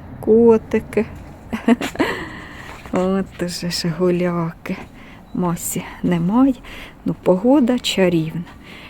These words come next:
Я вже зраночку виходила, і курочкам їсти дала, і водичку налила,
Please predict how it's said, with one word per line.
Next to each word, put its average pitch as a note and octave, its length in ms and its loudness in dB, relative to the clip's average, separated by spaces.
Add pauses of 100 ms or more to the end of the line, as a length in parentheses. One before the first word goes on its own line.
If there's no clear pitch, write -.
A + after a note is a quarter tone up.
(140)
Я E4+ 140 10
вже A3+ 200 8
зраночку G3 580 4
виходила, F#3 760 6
і F3 40 2
курочкам F#3 680 2
їсти F#3 540 4
дала, F#3 320 4
і F3+ 40 6
водичку F#3 720 2
налила, F3+ 460 2